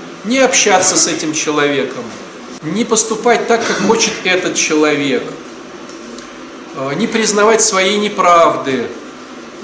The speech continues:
не участвовать в жизни этого человека. Ну, там, может быть, там больше десяти, пятнадцати, двадцати причин, почему мне выгодно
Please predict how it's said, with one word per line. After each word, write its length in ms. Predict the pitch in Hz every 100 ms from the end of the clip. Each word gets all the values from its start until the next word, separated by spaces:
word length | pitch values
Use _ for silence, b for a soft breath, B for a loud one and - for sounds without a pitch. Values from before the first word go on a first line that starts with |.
| 151 175
не 500 | 202 220 220 214 - - - - -
участвовать 640 | 175 - 220 220 208 160
в 120 | 156
жизни 480 | 147 208 202 160 170
этого 320 | 151 - 147
человека. 680 | 139 156 147 143 139 120 123 113 - -
Ну, 60 | 208
там, 320 | 247 208 - - - - - -
может 260 | 180 202 175
быть, 340 | 175 185 - -
там 320 | 170 160 139 - - - - - - - -
больше 260 | 180 208 196
десяти, 760 | 170 196 214 - - 202 135 104 -
пятнадцати, 600 | 156 160 180 156 - -
двадцати 720 | 135 139 135 151 - 214 233 - - -
причин, 460 | 156 156 - 269
почему 440 | - 160 160 180 214
мне 200 | 175 156
выгодно 640 | 156 247 220 202 156 147